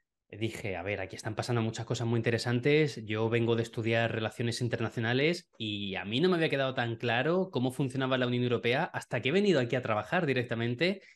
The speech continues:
en una de sus instituciones". Y por ello comencé a contarlo por YouTube, hasta el punto de que si yo me quedé en Bruselas fue realmente por el canal de YouTube, porque mi primer trabajo, tras esas prácticas,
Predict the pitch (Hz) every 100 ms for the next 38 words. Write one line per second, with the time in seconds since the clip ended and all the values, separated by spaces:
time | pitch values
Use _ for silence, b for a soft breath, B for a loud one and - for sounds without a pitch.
0 | B 127 127 185 165 120 113 117 - 110
1 | 104 196 214 - - _ - 196 196 170
2 | 175 151 127 131 123 120 120 123 120 113
3 | - b b - 113 110 104 180 202 B
4 | B B B - 123 - 113 131 139 135
5 | 170 180 165 131 123 117 - 117 107 127
6 | 139 139 139 139 135 139 127 156 165 175
7 | - - 127 151 160 147 123 120 120 117
8 | 107 98 190 214 - 113 110 110 107 113
9 | 135 143 143 160 180 226 - - 104 117
10 | 120 - 139 - 165 208 202